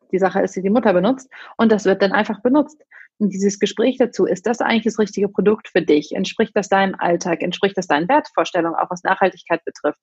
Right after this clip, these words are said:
Entspricht das dem, wie, wie, wie du gerade lebst, deinem Schmerzempfinden, deinem und so weiter? Diese Diskussion findet nirgendwo statt, weder beim Frauenarzt noch bei, oder bei der Frauenärztin, noch irgendwie, ähm, zu Hause oder mit Freundinnen. Und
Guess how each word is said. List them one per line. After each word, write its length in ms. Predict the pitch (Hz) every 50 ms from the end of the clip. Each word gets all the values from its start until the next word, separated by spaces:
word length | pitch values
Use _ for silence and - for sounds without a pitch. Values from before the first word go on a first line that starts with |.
| _ _ - - - - - _
Entspricht 400 | - 214 190 - - 240 226 -
das 160 | - 214 - -
dem, 340 | 220 208 202 202 196 190
wie, 380 | 190 196 190 190 185 190 180 180
wie, 180 | 180 190 - 175
wie 140 | 196 190 175
du 160 | 220 240 247
gerade 260 | - - 190 185 190
lebst, 340 | 185 180 202 247 247 - -
deinem 160 | 185 175 180
Schmerzempfinden, 800 | 180 - - 196 226 226 - - 190 - - 190 190 190 190 185
deinem 320 | 185 180 175 180 185 175 _
und 200 | - 240 240 226
so 80 | - 196
weiter? 260 | - 233 - 202 196 - - _ _ -
Diese 160 | 220 208 196
Diskussion 520 | 208 202 - - 214 196 - 254 269 254 -
findet 220 | - 202 185 -
nirgendwo 420 | 196 214 233 247 220 - - 202
statt, 240 | 190 - 185 165 - -
weder 180 | 180 165 180 170
beim 180 | 175 170 180
Frauenarzt 680 | - - 202 214 240 233 - 220 226 226 226 - - -
noch 160 | 185 180 - _
bei, 100 | - -
oder 140 | - - -
bei 60 | -
der 100 | - -
Frauenärztin, 720 | - - 208 214 208 202 196 196 - _ - 202 202 208 202 - - - - - _
noch 240 | 190 196 196 - -
irgendwie, 460 | - - 196 196 190 190 185 185 180 -
ähm, 220 | 185 180 180 175
zu 120 | - - 175
Hause 200 | 196 208 196 202
oder 100 | 190 190
mit 160 | 185 180 180
Freundinnen. 480 | - - 196 208 208 185 165 170 175 -
Und 240 | - 180 190 180